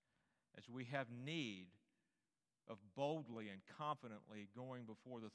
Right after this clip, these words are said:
throne of grace. We pray and ask this in Jesus' name. Amen. So if you would turn in your Bibles to Hebrews chapter five as we read the first ten verses of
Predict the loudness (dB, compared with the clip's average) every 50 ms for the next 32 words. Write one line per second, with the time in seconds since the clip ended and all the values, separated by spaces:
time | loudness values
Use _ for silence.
0 | -6 -6 -6 -4 -4 -6 -8 -10 -10 -8 -6 -4 -4 -6 -8 -10 -12 -14 -16 -16
1 | -18 _ _ _ _ _ _ _ _ -20 _ _ _ _ -8 -6 4 8 10 10
2 | 10 10 10 8 8 6 4 0 -2 -2 -2 -2 -6 -8 -8 -4 -2 0 0 0
3 | 0 -2 -6 -8 -8 -4 -2 0 0 2 0 -2 -4 -6 -10 -10 -6 -4 -4 -2
4 | -2 -2 -2 -2 -2 -4 -6 -10 -12 _ _ _ -20 -20 -20 -20 -12 0 6 6
5 | 6 6 6 4 4 4 6 6 8 8 8 8 6 8 12 12 12 12 12 12
6 | 10 6 4 4 2 0 2 4 4 2 4 4 4 4 4 4 2 2 4 4
7 | 4 4 2 -4 0 6 10 12 12 12 10 8 6 2 0 0 -2 -2 -2 0
8 | 4 4 6 6 6 4 0 -2 2 4 4 4 4 2 -2 -8 -12 -20 -20 -20
9 | -20 _ 4 6 8 8 8 8 10 10 10 10 8 4 0 0 4 4 4 4
10 | 4 2